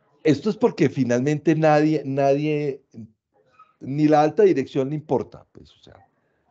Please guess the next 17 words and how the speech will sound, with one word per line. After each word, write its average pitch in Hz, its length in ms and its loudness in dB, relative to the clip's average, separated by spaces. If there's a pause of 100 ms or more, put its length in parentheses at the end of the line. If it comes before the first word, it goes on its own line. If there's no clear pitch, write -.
(240)
la 107 140 0
alta 110 180 -2
dirección 123 460 -2
tiene 143 320 -6
unos 143 280 -8
planes 165 460 -2
y 139 40 -8
los 117 140 -8
planes 117 320 -2
y 143 40 -8
los 117 160 -6
programas 117 540 -2
y 120 40 -16
la 107 100 -6
estrategia 101 520 -4
del 120 80 -2
negocio 147 500 -2